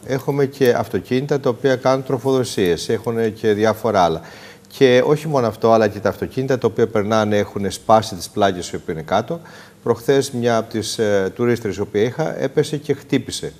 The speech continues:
σε αυτό, γιατί είχαν, ε, σπάσει πλάκες. Όταν συνάντησα τυχαία τον κύριο Αναστασάκη και τον ρώτησα, «Α, γιατί αυτές δεν αλλάζουν;», μου απάντησε ότι αυτός ήθελε να τις αλλάξει, αλλά οι καταστηματάρχες της περιοχής εκεί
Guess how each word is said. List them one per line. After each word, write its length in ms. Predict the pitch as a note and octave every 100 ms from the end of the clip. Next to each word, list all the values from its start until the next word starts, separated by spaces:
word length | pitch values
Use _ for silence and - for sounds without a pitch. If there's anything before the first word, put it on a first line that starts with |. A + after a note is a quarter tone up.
| - - - -
σε 140 | -
αυτό, 260 | - - D3+
γιατί 500 | B2+ A#2 B2+ C3+ C3+ - - -
είχαν, 360 | B2 B2 B2+
ε, 400 | B2+ B2 - A#2
σπάσει 360 | A2 - A#2 -
πλάκες. 420 | - F#2+ D2 D#2
Όταν 340 | B2+ B2+ C3 B2 G#2
συνάντησα 540 | - - A2 B2 B2+ G2
τυχαία 340 | F#2 - A#2+
τον 120 | G#2+
κύριο 160 | G2 G#2+
Αναστασάκη 720 | G2+ G2+ F#2 A2 G#2 F2+ E2 - - - - -
και 80 |
τον 160 | F2+ F#2+
ρώτησα, 580 | G#2 G#2+ G#2+ G#2+ F#2+ - -
«Α, 40 |
γιατί 360 | G#2 G2 - A2+
αυτές 260 | G#2 A2
δεν 140 | F#2+ F#2+
αλλάζουν;», 420 | F#2 B2+ D3 D3+
μου 100 | A#2+
απάντησε 560 | G#2 D3+ E3 D3 -
ότι 380 | A2+ G2+ G#2+ F#2
αυτός 320 | F#2+ - C3 D3+
ήθελε 240 | D3 D#3
να 60 | B2
τις 100 | A#2
αλλάξει, 500 | G2 G2+ G#2+ - D#3+
αλλά 220 | B2 A#2+
οι 40 |
καταστηματάρχες 800 | A2 G#2 G2+ G#2+ G2 F#2 C3+ A#2+
της 120 | A2+
περιοχής 380 | - G2+ G2+ A#2+
εκεί 120 | G2+